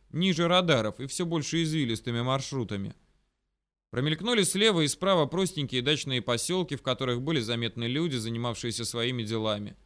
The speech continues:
Показался забор воинской части, теперь обнесенный рвом и многочисленными рядами колючки. Снова блок.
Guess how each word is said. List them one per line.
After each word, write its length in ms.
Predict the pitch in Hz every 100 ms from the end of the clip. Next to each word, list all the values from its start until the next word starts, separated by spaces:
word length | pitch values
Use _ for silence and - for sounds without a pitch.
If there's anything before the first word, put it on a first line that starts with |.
| _ _ _ _ _ -
Показался 500 | 127 175 233 202 156
забор 320 | 151 160 196
воинской 460 | 165 185 165 175
части, 440 | 143 147 135 - 131
теперь 260 | - 135
обнесенный 540 | 123 123 135 190 160 127
рвом 340 | 123 156 175
и 40 | 123
многочисленными 760 | 123 123 123 160 135 123 117
рядами 340 | 117 117 131 123
колючки. 680 | 123 123 107 101 - - - _ _ _ _
Снова 340 | - 156 180 165
блок. 400 | 117 110 104